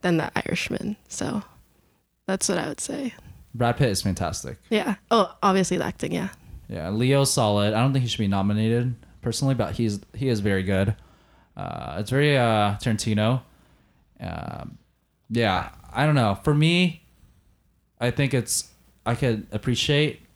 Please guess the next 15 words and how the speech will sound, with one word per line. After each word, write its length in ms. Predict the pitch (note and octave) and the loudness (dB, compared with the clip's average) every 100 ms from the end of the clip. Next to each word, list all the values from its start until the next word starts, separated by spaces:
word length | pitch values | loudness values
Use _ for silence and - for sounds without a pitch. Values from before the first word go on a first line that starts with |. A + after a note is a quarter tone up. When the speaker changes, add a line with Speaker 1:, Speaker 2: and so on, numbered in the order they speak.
| _ _ | _ _
Speaker 2:
Tarantino's 680 | - B2 A#2 C3 A#2+ A2+ G#2+ | -2 -2 0 2 4 2 2
impact, 680 | G#2+ G#2+ C#3+ D3 - - - _ _ _ _ | -2 0 0 0 -2 -12 -12 _ _ _ _
but 120 | B2 | -4
for 160 | - B2 | 0 0
me, 200 | A#2+ B2+ | 2 2
the 100 | B2+ | 2
movie 340 | A2+ A2 A2 | 2 2 2
falters, 800 | G#2+ G#2+ G2 - G#2+ G2 F#2+ - | 2 0 -2 -2 0 0 0 -2
and 420 | G2+ F2 F2 E2+ F2+ _ _ _ _ _ _ _ _ _ | -2 -2 -2 -4 -8 _ _ _ _ _ _ _ _ _
I 160 | A#2 C#3 | 0 2
wasn't 360 | C#3+ C#3 B2+ - - | 4 4 0 -2 -4
very 320 | G#2+ A#2 A#2+ | 0 2 4
invested 540 | B2 C3 C3 - C#3+ | 4 2 2 2 2
in 120 | A2+ | 2
how 480 | G2 G#2+ F#2+ F#2 F#2+ | 2 2 2 2 0